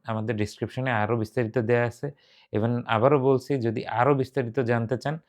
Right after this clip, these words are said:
তাহলে আমাদের Facebook-এ দেয়া লিঙ্কটায় আপনারা দেখে আসবেন। ডেসক্রিপশনে এবং পিন কমেন্টসে দেয়া আছে। ওই লিঙ্কটার, ওই ভিডিওটা সম্পূর্ণ দেখলে আরও একটু ক্লিয়ার হতে পারবেন।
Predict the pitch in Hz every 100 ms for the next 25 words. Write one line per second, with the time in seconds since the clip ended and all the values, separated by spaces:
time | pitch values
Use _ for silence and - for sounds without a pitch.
0 | _ _ - 113 117 113 117 117 - 113
1 | 101 107 107 110 117 113 113 113 - 139
2 | 170 165 120 101 - 104 104 104 101 _
3 | 110 107 104 107 104 107 147 147 117 101
4 | - 113 - 120 117 107 104 113 104 117
5 | 113 - 117 120 120 - 175 _ _ _
6 | _ _ 110 107 117 110 - 127 127 120
7 | 110 104 110 113 113 123 127 113 127 131
8 | 131 165 196 - 110 104 - 101 98 98
9 | 95 92 95 92 92